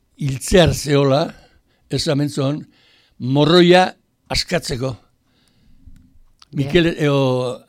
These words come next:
Speaker 1: e, e, hitzaile, o, i, mandatarie, o, errekaiste hil zon,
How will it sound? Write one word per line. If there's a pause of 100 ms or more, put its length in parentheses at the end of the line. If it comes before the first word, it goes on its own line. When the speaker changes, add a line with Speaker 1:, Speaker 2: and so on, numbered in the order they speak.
Speaker 1:
e, (480)
e,
hitzaile, (400)
o,
i,
mandatarie,
o, (760)
errekaiste
hil
zon,